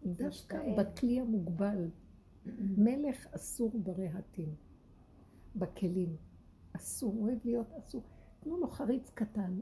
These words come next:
Speaker 1: הוא שם, יש לו, זה, זה בשבילו גימיק, זה, זה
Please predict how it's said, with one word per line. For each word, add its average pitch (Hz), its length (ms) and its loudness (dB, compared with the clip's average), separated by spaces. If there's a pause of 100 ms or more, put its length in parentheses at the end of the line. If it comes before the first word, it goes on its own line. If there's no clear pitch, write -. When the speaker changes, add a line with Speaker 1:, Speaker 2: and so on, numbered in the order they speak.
Speaker 1:
הוא 226 120 -2 (160)
שם, 320 220 -8 (360)
יש - 180 -16
לו, 330 160 -4
זה, 285 100 -4 (120)
זה 208 200 -4
בשבילו 269 880 -2 (1500)
גימיק, 190 540 2
זה, 208 280 0
זה 185 220 -2